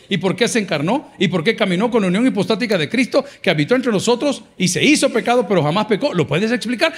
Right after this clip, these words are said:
La respuesta tal vez será no. Ahí está nuestro problema.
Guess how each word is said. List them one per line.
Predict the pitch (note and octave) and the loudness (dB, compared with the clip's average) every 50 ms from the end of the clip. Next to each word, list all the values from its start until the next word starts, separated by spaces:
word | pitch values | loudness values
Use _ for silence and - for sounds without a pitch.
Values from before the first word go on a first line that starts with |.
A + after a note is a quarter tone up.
| - - | -6 0
La | G#3+ A3 | 0 0
respuesta | G#3+ G#3+ A3+ C#4+ - - D4+ C4+ - | 2 2 0 0 0 0 -2 -4 -2
tal | - A3+ G3+ | -2 0 0
vez | B3+ - | 0 0
será | - B3+ B3 B3 | 0 0 0 0
no. | B3 A#3 D#4+ F4+ E4 A3 - - - - - - - - _ _ _ _ _ _ _ _ _ _ _ _ _ _ _ _ - | 0 2 4 4 2 2 0 -6 -12 -16 -18 -20 -20 -20 _ _ _ _ _ _ _ _ _ _ _ _ _ _ _ _ -6
Ahí | C#3 C3+ D3 | -4 -4 -2
está | C#3+ - D#3+ | -2 -2 -2
nuestro | D3+ D3 - D#3 C3 | -2 -2 -4 -6 -6
problema. | C3+ D3+ F3 F#3+ D#3 G#2 F2+ - | -4 -4 -4 -6 -8 -8 -12 -18